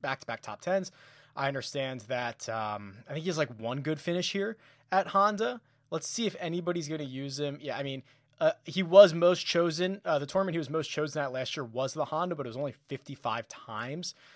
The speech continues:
So it's not like he's gonna be, uh, I guess he could garner, he's probably gonna garner more ownership than that this week because he's coming in off of two top tens. Um,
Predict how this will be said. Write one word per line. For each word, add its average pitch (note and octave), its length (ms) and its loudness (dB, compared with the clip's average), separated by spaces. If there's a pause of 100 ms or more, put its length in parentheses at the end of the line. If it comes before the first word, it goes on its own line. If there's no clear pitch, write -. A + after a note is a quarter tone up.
(100)
So D3+ 140 -2
it's C3+ 120 -6
not D3 140 0
like C#3 140 0
he's C3+ 220 -8
gonna C3+ 160 -4
be, B2 480 -6 (480)
uh, A2 140 -10
I C#3+ 100 -8
guess D3 200 -2
he E3+ 80 -6
could C3+ 180 -8
garner, C#3+ 300 2
he's D3 160 -10
probably E3 200 4
gonna D3 100 -2
garner C#3+ 220 2
more C#3 260 -4
ownership C3+ 420 -8
than A#2 140 -10
that A#2 340 -8
this B2+ 200 -6
week D#3 200 -6
because C3 240 -12
he's B2 120 -16
coming B2 280 -10
in B2+ 120 -10
off C3+ 200 -6
of D#3 160 -12 (500)
two G3+ 180 0
top G3+ 300 4
tens. G#3+ 540 -2 (140)
Um, C3 580 -6